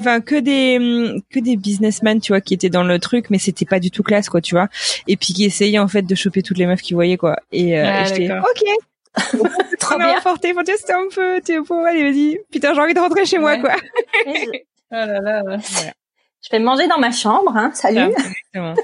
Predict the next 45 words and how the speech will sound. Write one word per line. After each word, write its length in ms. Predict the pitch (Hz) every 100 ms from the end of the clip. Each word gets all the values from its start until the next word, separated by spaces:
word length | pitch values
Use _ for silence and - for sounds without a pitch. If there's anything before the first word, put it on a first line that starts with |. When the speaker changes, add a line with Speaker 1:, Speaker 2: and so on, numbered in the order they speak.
| 427
Speaker 1:
Ouais. 180 | 170 - -
Non, 100 | 180
c'était 160 | -
un 80 | 180
peu, 300 | 185 202 185
c'était 160 | 196 214
un 60 | 220
peu 120 | 214
space. 260 | - 165
Mais 80 | 226
bon, 160 | 233 254
je 100 | 247
suis 160 | - 269
sûre 180 | 453
que 80 | 466
l'Iowa, 340 | 330 220 208 214
il 40 |
y 20 |
a 40 | 190
des 60 |
trucs 180 | 180 208
très 100 | 247
sympas 280 | 240 214 180
à 40 | -
faire. 200 | 196 277 - -
Speaker 2:
<laughs> 280 | - - -
Speaker 1:
Mais, 320 | 196 185 180
euh, 180 | 175 170 - - - _ _ _ -
c'était 180 | - -
pas 120 | 226
sur 160 | 233 233
ce 100 | 196
voyage, 260 | - -
en 60 | -
tout 80 | 294 - 294
cas. 100 | 254
<laughs> 80 | - 330 - 320 285
Voilà. 340 | 233 196 196 - - - - _
Speaker 2:
Peut-être 180 | 220 214
pas 140 | 240
pendant 240 | 240 226 220
la 180 | 214 208
saison 300 | 226 202 202
des 100 | 202
tornades. 480 | 202 185 170 170